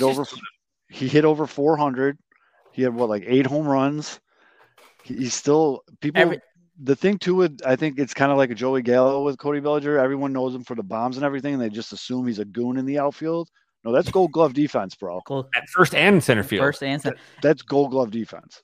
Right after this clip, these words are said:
Speaker 3: The
Speaker 2: He's made a couple incredible plays at first base, especially, uh, he made a, with that, that double play that he turned,
Speaker 3: The
Speaker 2: throwing over the
Speaker 3: strikeout
Speaker 2: shoulder.
Speaker 3: rate,
Speaker 1: Yep.
Speaker 2: Oh.
Speaker 3: his strikeout rate, which, like, soared when he, his shoulder was messed up with the Dodgers the past few years.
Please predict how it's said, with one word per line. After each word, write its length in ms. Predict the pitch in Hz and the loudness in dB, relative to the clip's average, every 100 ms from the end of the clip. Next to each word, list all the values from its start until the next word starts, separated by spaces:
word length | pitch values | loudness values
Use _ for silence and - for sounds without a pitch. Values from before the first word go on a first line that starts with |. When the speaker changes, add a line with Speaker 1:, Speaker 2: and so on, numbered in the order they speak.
| _ | _
Speaker 3:
The 420 | 160 156 156 151 139 | -6 0 2 4 2
Speaker 2:
He's 160 | 156 | 2
made 40 | 147 | 0
a 120 | - | -2
couple 200 | - 123 | -8 -6
incredible 500 | 113 - 180 160 123 | -6 2 4 4 4
plays 260 | - 117 101 | 2 2 2
at 80 | |
first 260 | - 104 - | 0 -2 2
base, 280 | 101 85 - | 0 -2 -8
especially, 360 | - 143 - 131 | 0 2 4 2
uh, 80 | 110 | 2
he 100 | 139 | 0
made 140 | 135 | 0
a, 80 | 107 123 | -2 -2
with 180 | 139 | 0
that, 220 | 127 101 113 | 0 0 0
that 160 | 107 | 0
double 200 | 120 127 | 2 0
play 220 | 113 147 | 0 0
that 140 | 127 101 | 0 -4
he 80 | 92 | -4
turned, 360 | 107 92 87 _ _ _ _ _ _ | -4 -4 -8 _ _ _ _ _ _
Speaker 3:
The 180 | 139 143 | -2 4
Speaker 2:
throwing 240 | 143 139 | 6 8
over 240 | 131 143 139 | 6 6 4
the 60 | |
Speaker 3:
strikeout 40 | 127 | 4
Speaker 2:
shoulder. 160 | 127 131 | 4 4
Speaker 3:
rate, 420 | 120 113 110 - _ - | 4 2 -2 -8 _ -8
Speaker 1:
Yep. 160 | 120 123 | -6 -4
Speaker 2:
Oh. 120 | 101 - | -6 -6
Speaker 3:
his 160 | - 127 | -8 -6
strikeout 440 | - 139 139 123 120 | -2 0 0 0 0
rate, 200 | 117 113 | -2 -2
which, 280 | 117 - | -6 -4
like, 140 | 120 110 | -8 -8
soared 580 | - 135 127 117 110 110 | -6 0 2 0 -2 -8
when 240 | 110 107 | -8 -10
he, 240 | - 120 - | -14 -18 -12
his 160 | 120 107 | -10 -10
shoulder 320 | - 127 123 | -8 -8 -8
was 160 | 107 107 | -8 -8
messed 340 | 104 107 - | -10 -8 -4
up 340 | 107 104 - _ _ _ _ _ | -4 -4 -12 _ _ _ _ _
with 140 | 143 | -14
the 80 | - | -8
Dodgers 420 | 117 113 113 113 | -4 -4 -4 -12
the 60 | 113 | -12
past 260 | 123 117 - | -8 -8 -8
few 120 | 120 | -6
years. 280 | 107 107 | -6 -6